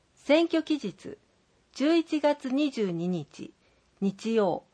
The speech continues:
問い合わせ、選挙管理委員会事務局。電話、三四の八四五一。ファックス、二二の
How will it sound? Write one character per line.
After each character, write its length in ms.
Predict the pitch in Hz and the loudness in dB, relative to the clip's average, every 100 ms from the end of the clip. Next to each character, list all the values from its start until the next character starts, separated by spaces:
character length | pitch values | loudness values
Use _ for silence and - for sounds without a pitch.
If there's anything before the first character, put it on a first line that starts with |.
| _ _ _ _ _ - | _ _ _ _ _ -2
問 200 | 254 302 | 0 2
い 80 | 294 | 2
合 80 | 269 | 2
わ 140 | 269 | 0
せ、 340 | - 233 214 _ _ _ _ _ _ | -2 -4 -4 _ _ _ _ _ _
選 260 | - 320 | 2 2
挙 220 | 339 339 | 4 0
管 260 | 330 311 302 | 2 2 2
理 180 | 302 302 | 0 -2
委 180 | 285 294 | -2 0
員 100 | 277 | -2
会 300 | 269 269 254 | 2 4 4
事 40 | |
務 200 | 247 240 | 0 -4
局。 400 | 214 160 - - - _ _ _ _ _ _ | -4 -10 -10 -16 -16 _ _ _ _ _ _
電 280 | 196 214 214 | 0 0 0
話、 280 | 190 180 - _ _ _ _ _ | 0 -2 -4 _ _ _ _ _
三 440 | - 262 302 320 | -2 2 4 4
四 280 | 311 302 175 | 0 0 -2
の 160 | 143 - _ _ | -6 -8 _ _
八 360 | - 214 - 294 | -10 -10 -4 2
四 260 | 311 247 156 | 4 4 0
五 300 | 170 202 202 | 0 0 -2
一。 420 | 180 - - - _ _ _ _ _ | -6 -14 -16 -16 _ _ _ _ _
フ 140 | 269 | -4
ァ 60 | 285 | -4
ッ 60 | - | -6
ク 80 | - | -20
ス、 260 | - 160 - _ _ _ _ _ _ | -8 -8 -8 _ _ _ _ _ _
二 300 | 233 311 330 | 0 2 4
二 260 | 320 311 226 | 2 2 0
の 240 | 160 - | -2 -6